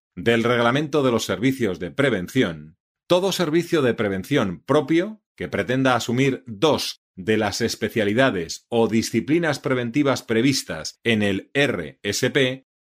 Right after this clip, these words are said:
deberá disponer de los siguientes recursos humanos. Un mínimo de dos técnicos superiores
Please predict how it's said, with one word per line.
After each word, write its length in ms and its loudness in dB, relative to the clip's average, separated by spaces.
deberá 380 2
disponer 580 -2
de 240 0
los 280 2
siguientes 720 -2
recursos 640 -4
humanos. 580 -12
Un 240 2
mínimo 500 0
de 220 0
dos 200 0
técnicos 540 -4
superiores 760 0